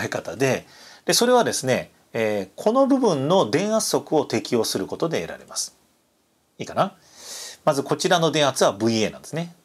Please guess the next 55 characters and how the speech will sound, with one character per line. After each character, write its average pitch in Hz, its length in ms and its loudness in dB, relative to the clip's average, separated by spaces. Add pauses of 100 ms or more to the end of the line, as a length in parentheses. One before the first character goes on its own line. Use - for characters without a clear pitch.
で、 127 80 -4
こ 135 120 -2
ち - 120 0
ら 143 100 6
の 131 140 4
電 120 140 4
圧 113 180 0
は 131 80 2
こ - 140 -4
れ 101 100 0
と 139 220 0
電 107 160 0
流 95 120 -4
値 - 100 -8
を - 60 -6
か 135 160 -4
け - 80 -2
た - 80 -6
も 101 120 -2
の 165 80 2
に 107 60 -6
な 82 80 -8
り - 80 -14
ま - 120 -20
す。 - 160 -16 (800)
こ - 100 -2
れ 208 100 4
で、 196 220 4
あ 160 80 2
と 170 80 2
は 131 60 4
整 208 200 4
理 156 60 2
を 131 80 2
す - 120 -4
る 113 120 -2
と - 240 0
ア 127 80 2
イ 131 100 -2
エ 127 80 4
ー、 - 20 -2
ブ 110 140 0
イ 101 80 -4
エ 92 60 -4
ー - 20 -12
の 92 100 -10
関 107 240 -4
係 95 200 -4
式 - 260 -4
が 127 140 -2
作 - 220 -4
れ 110 100 0
ま - 80 -2
し - 100 2
た。 - 100 -16